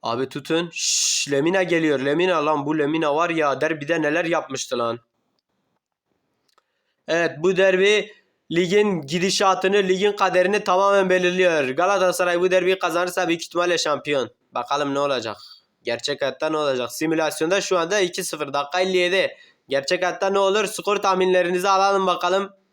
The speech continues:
Kaç kaç biter sizce? Ben, benim tahminim yine Galata alacak büyük ihtimalle de, yine de belli olmaz. Ummadık taş baş yarar. Immobile geriye at. Şimdi gör. Göremedi amına koyayım. Oğlum Lemina, sen bugün çok iş yaptın. Dur lan. Morata'dan alırsınız topu.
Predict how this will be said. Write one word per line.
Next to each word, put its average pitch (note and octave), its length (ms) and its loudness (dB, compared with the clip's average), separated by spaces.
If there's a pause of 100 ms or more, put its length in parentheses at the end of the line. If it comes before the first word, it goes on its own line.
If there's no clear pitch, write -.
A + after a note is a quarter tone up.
(420)
Kaç F#3+ 240 -2
kaç G3+ 240 -2
biter F3 240 -2
sizce? D3+ 400 -4
Ben, F#3 380 -4
benim G3 220 0
tahminim G3 580 -2
yine G3 160 -2
Galata F3 360 -2
alacak B2 420 -4
büyük B2 180 -12
ihtimalle D#3 440 -6
de, C#3 60 -4
yine C#3+ 200 -4
de D3 100 -8
belli C#3+ 220 -2
olmaz. D3+ 320 -4
Ummadık C#3+ 360 -4
taş E3+ 240 -6
baş D#3 200 -4
yarar. A#2+ 480 -8
Immobile D3+ 680 0 (160)
geriye D#3+ 360 0
at. F3 360 -2 (340)
Şimdi E3+ 500 -2 (280)
gör. F#3 420 4 (240)
Göremedi B2 440 0
amına G2+ 360 -10
koyayım. A2+ 340 -20 (960)
Oğlum D#3+ 240 -2
Lemina, G3+ 340 2
sen G#3 260 0
bugün A3+ 240 2
çok B3+ 260 0
iş C4 180 0
yaptın. B3 340 2
Dur C4 100 4
lan. B3+ 300 2
Morata'dan G#3 520 0
alırsınız G#3 480 0
topu. C3 300 -2